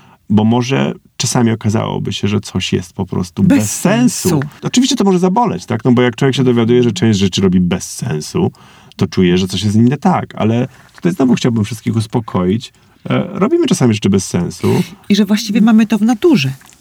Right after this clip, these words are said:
Speaker 1: I mamy to w naturze, ale, e, warto może z wiekiem się tego uczyć i, e, może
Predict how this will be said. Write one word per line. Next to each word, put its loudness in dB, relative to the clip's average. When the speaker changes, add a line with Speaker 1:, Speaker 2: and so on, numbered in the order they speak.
Speaker 1:
I 4
mamy 4
to 2
w -4
naturze, 2
ale, 0
e, -4
warto -2
może 0
z -6
wiekiem 0
się -2
tego -2
uczyć -4
i, 4
e, -4
może 0